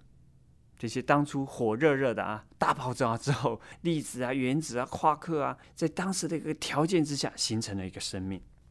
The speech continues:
那究竟这以上的说法是不是一个事实呢？有没有人见过无生命变成有生命呢？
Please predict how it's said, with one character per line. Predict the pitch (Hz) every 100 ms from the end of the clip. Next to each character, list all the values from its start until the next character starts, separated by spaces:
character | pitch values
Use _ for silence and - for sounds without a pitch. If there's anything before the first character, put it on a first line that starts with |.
| - -
那 | 214
究 | 202 220
竟 | 208
这 | 190 226
以 | 160
上 | 127 208
的 | 180
说 | 147 - 180
法 | 175 127 90 - - -
是 | - 240
不 |
是 | 208 220
一 |
个 | 180
事 | 165 - 226 156
实 | - 117
呢？ | 127 147 - - - - -
有 | - 151
没 | 202
有 |
人 | 175 156
见 | 160 202 175
过 | 175 156 143 -
无 | 139 139 185
生 | 233 233
命 | 220 220 160
变 | 147 226 185
成 | - 156 160
有 | 143 101 85
生 | - 175
命 | 185 156
呢？ | 135